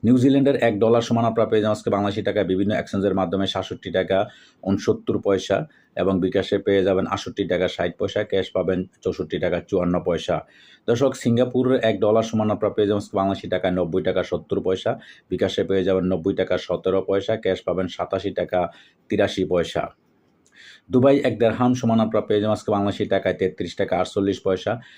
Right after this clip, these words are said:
বিকাশে পেয়ে যাবেন তেত্রিশ টাকা আটচল্লিশ, ক্যাশ পাবেন তেত্রিশ টাকা আটচল্লিশ পয়সা। দর্শক, ওমানি এক রিয়াল সমান আপনারা পেয়ে যাবেন আজকে বাংলাদেশি টাকায় বিভিন্ন এক্সচেঞ্জের মাধ্যমে তিনশো আঠারো টাকা এবং বিকাশে ক্যাশে একই রেট আপনারা পেয়ে যাবেন।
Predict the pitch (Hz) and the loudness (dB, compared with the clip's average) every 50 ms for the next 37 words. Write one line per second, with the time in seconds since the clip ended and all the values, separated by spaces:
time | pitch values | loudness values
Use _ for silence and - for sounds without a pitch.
0 | - _ - 90 90 104 95 92 - 107 101 - 101 98 98 90 101 95 90 95 | -14 _ -2 0 2 2 2 2 0 0 0 2 2 2 2 2 2 2 2 0
1 | 90 87 95 92 - - 92 90 - - 95 - 92 87 90 85 - - 101 98 | 0 0 -2 -2 -2 -2 -4 -2 -2 -2 -2 0 0 -2 -2 -2 -4 -2 -2 0
2 | 104 107 107 - - 95 92 90 - - 92 87 92 90 85 - 87 - - 87 | 0 -2 -2 -4 -2 -2 -2 -2 -2 -2 -2 -2 -2 -2 -2 -4 -4 -4 -4 -6
3 | 85 - - 92 - 87 87 87 - - 90 87 85 - - - 82 82 - - | -4 -4 -4 -2 0 -2 -2 -2 -2 -4 -2 -2 -4 -4 -4 -4 -4 -2 -2 -4
4 | 80 76 - - - - - - - _ - 107 - 135 131 123 127 - 120 117 | -4 -4 -6 -12 -20 -20 -20 -20 -10 _ -4 -2 2 2 2 0 2 2 2 4
5 | 123 127 123 127 131 - - 110 107 - 107 101 107 113 120 117 113 - 113 107 | 4 6 6 4 4 4 2 0 0 0 0 2 2 2 2 2 2 0 0 0
6 | 107 104 104 - 104 98 - 104 104 98 101 101 95 - - - 95 92 98 98 | 0 0 0 0 0 0 2 2 2 2 2 0 -2 -2 -4 -2 0 0 0 0
7 | 95 - 101 87 98 92 98 92 82 90 90 101 107 107 107 107 - 101 95 - | -2 -2 -2 -2 0 0 0 0 0 0 0 0 0 2 0 0 0 -2 -6 -6
8 | - 98 95 90 98 92 87 92 90 82 82 92 92 92 101 113 - - 95 92 | -4 -4 -2 0 0 2 2 0 0 0 0 0 0 0 0 -2 -2 -4 -4 -4
9 | 87 - - - 87 87 - 90 92 90 87 92 87 - 104 127 123 - - - | -2 -2 0 0 0 -2 -2 -2 -2 -2 -2 -2 -2 0 -2 -2 -4 -6 -14 -20
10 | - - - 92 90 85 95 95 92 85 90 90 - 95 92 - 104 104 - 101 | -14 -6 -2 -2 0 2 2 0 2 2 0 0 0 -2 0 0 -2 -2 0 0
11 | 95 - - 104 87 - 92 - - 104 98 92 82 92 85 - - 85 80 - | -2 0 -2 -2 -2 -2 -2 0 2 2 2 2 2 -2 -4 -4 -4 -4 -2 -2
12 | 85 82 80 82 82 80 80 76 | -2 0 0 0 0 0 -2 -4